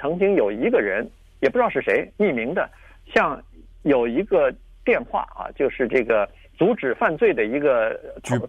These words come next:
Speaker 1: 报，
Speaker 2: 举报电话，
Speaker 1: 哎，
Speaker 2: 嗯。
Speaker 1: 哎，举报电话打过一个电话，提供了一下线索，就是说是指向他。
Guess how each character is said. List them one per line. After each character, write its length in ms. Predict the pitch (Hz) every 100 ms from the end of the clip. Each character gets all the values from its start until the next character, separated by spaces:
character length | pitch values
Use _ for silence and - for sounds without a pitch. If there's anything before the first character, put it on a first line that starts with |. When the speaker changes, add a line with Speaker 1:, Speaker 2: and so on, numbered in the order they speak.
| 117
Speaker 1:
报， 100 | 135
Speaker 2:
举 100 | 226
报 220 | 202 190
电 140 | - 104
话， 120 | 127
Speaker 1:
哎， 60 | -
Speaker 2:
嗯。 180 | 95 71
Speaker 1:
哎， 120 | 117
举 160 | - 127
报 200 | 165 180
电 180 | 214 170
话 240 | 220 - - -
打 180 | 80
过 140 | 92 131
一 60 |
个 100 | 127
电 160 | 151 117
话， 240 | - 113 - _ - _
提 220 | - 151 180
供 200 | 196 196
了 120 | 131
一 120 | 110
下 260 | - 131 - -
线 160 | 208 95
索， 280 | - - - -
就 120 | 127
是 360 | 104 95 87 - _
说 200 | - - 120
是 120 | -
指 140 | -
向 140 | - -
他。 160 | 90